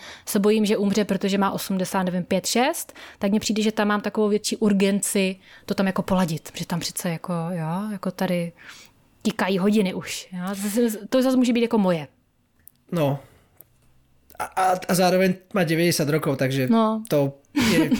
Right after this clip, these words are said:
Speaker 1: <laughs>
Speaker 2: otázka času už teraz iba.
Speaker 1: Hmm.
Speaker 2: Taký je život.
Speaker 1: Hmm.
Speaker 2: Eh, dáme si teraz veľmi malinkú komerčnú prestávku, čo pre mňa znamená, že si dám, eh, notebook na bate-, na nabíjačku, pretože sa mi vybíja.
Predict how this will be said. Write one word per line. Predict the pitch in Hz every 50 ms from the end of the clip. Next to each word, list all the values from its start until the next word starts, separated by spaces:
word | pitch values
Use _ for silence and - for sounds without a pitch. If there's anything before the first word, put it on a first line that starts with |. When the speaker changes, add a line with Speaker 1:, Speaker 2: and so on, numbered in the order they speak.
| 269
Speaker 1:
<laughs> | 262 269 240 -
Speaker 2:
otázka | 247 220 170 - 220 180 156
času | - 143 135 - 151 143
už | 135 -
teraz | - 135 123 120 120 123
iba. | 127 117 117 123 117 - - - -
Speaker 1:
Hmm. | 233 226 220 214 214 214 214 -
Speaker 2:
Taký | - 123 - - -
je | 139 131
život. | 117 135 143 127 120 - - - - _ _ -
Speaker 1:
Hmm. | 208 202 202 196 190 190 196 196 - - - - - - - - - - - - - _ _ _ _ _ _ -
Speaker 2:
Eh, | - 147 143 143 147 147 143 139
dáme | 139 170 175 202 233
si | 220 226 220
teraz | 220 233 214 196 185 147 -
veľmi | - - 165 170 185 196 220 208
malinkú | 185 175 170 180 190 175 202 190
komerčnú | - 180 170 170 170 156 - - 180
prestávku, | - 156 156 - - 165 151 151 151 - 175 175 196 185 - - - - - - _ _ _ _ _ _ _ -
čo | - 165 151
pre | 156 156 156
mňa | 160 160 143
znamená, | 143 147 147 156 151
že | 143 139 156
si | 143 - 170
dám, | 147 156 143 147 147
eh, | 147 151 139 135 131 - - - 160 151 147 - - - - - _ _ _ _ -
notebook | 185 160 151 143 147 160 147 147
na | 147 139
bate-, | 147 147 143 - 147
na | 151 151 151
nabíjačku, | 147 147 147 160 165 156 147 - - 160
pretože | - 151 147 143 143 135
sa | -
mi | 165 165
vybíja. | 165 160 156 165 165 175 196